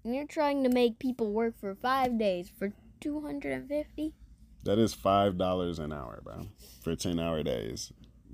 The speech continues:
Speaker 2: There's no, and there's no way. That's not even with taxes taken out. That's, so, okay, let's, let's get off of that because that's blowing me.
Speaker 1: Mm.
Speaker 2: So the <laughs> fifth way, dividends. Yeah,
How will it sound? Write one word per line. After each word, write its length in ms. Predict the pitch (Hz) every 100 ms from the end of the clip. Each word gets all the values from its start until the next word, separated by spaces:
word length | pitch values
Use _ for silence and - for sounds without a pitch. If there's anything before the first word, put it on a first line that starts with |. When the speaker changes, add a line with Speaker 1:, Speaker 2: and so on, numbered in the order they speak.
| 78
Speaker 2:
There's 320 | 82 92 85 82
no, 480 | 87 85 80 73 -
and 500 | 78 98 98 85 64 - - - _ _ - _ -
there's 260 | 104 117 104
no 180 | 120 123
way. 360 | 127 65 73 - -
That's 220 | 113 131
not 260 | 123 123
even 220 | 127 120 113
with 120 | 85
taxes 380 | - 120 120 -
taken 280 | 67 58 50
out. 140 | 50 -
That's, 300 | 50 50 - - - - - - -
so, 260 | - 120 104
okay, 260 | 120 110 80
let's, 220 | 92 113
let's 240 | 76 107 113
get 160 | 117
off 160 | 107 90
of 60 | 90
that 220 | 90 50
because 560 | 78 90 90 87 82 80
that's 260 | 95 92
blowing 380 | 80 85 85 62
me. 240 | 50 101 - -
Speaker 1:
Mm. 280 | - 214 220
Speaker 2:
So 360 | - 110 107 101
the 180 | 98 101
<laughs> 0 |
fifth 420 | - - 190 -
way, 380 | 101 76 78 98 - - - 95 104
dividends. 960 | 139 120 104 90 87 87 95 107 - - -
Yeah, 400 | 104 82 -